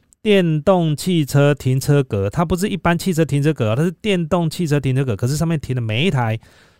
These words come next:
全部通通都是汽油车，全部通通都是汽油车。然后我看到这个，我就整个火大了。为什么？因为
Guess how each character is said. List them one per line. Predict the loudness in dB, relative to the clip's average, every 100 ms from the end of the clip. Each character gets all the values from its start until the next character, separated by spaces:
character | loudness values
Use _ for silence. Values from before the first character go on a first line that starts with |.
| _
全 | -2 0 0 -2
部 | 0 0
通 | 0 0 0
通 |
都 | 0 -2
是 | -4
汽 | -4 0
油 | 0 0
车， | 0 -2 -4 _ _ _ _ _ _ _ _ _ _ _ _ _ _ _ 0
全 | 2 2
部 | 2
通 | 2
通 | 2
都 | 0
是 | -2
汽 | -2 -2
油 | -2
车。 | -2 -4 -6 _ _ _ _
然 | -2 2
后 | 2
我 | 2
看 | 2 0
到 | 2
这 | 0
个， | 0
我 | 0
就 | 0
整 | -2 -4
个 |
火 | -4 -6 -4
大 | -2 -2
了。 | -4 -10 -16 _
为 | -2 0
什 | 0
么？ | -2
因 | -2
为 | -2 -2